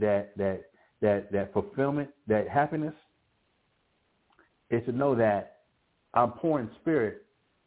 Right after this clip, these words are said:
because I realize how much of a sinner, I realize how off, how wicked, how, how destructive I've lived my life. Not in being destructive about the material things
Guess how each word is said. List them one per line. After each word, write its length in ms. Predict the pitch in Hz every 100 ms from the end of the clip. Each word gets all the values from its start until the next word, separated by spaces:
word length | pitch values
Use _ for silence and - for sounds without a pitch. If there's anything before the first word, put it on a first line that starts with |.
| _ _ -
because 240 | 117 120 120
I 80 |
realize 460 | 113 135 127 110 104 -
how 80 | 123
much 220 | 127 113
of 80 | 92
a 60 | 87
sinner, 320 | 139 131 123 - _ _ _ _ -
I 80 |
realize 300 | 113 123 123 -
how 200 | 107 101
off, 240 | 120 123 120
how 120 | 101
wicked, 420 | 98 113 117 117 - _ _ _ _ _
how, 420 | - 117 110 101
how 180 | - 110
destructive 640 | 101 - - 131 135 131 127 - _ _ _ _ _
I've 200 | - 107 117
lived 160 | 107
my 100 | 110
life. 320 | 104 101 92 - _ _ _ _ _ _ _ - - -
Not 320 | 110 180 196 - _ _ _
in 300 | 131 117 104 117
being 140 | 127
destructive 400 | 110 147 131 110
about 220 | 110 110
the 60 | 104
material 440 | 98 - 156 127
things 320 | 104 95 92